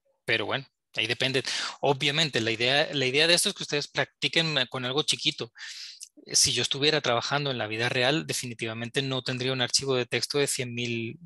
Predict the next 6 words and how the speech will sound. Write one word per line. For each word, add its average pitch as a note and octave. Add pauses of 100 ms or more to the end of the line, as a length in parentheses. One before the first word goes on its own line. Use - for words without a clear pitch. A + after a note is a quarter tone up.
líneas, C#3 (540)
eh, A#2 (180)
intentándolo C3+
manejar B2+
así, C3+
¿verdad? A2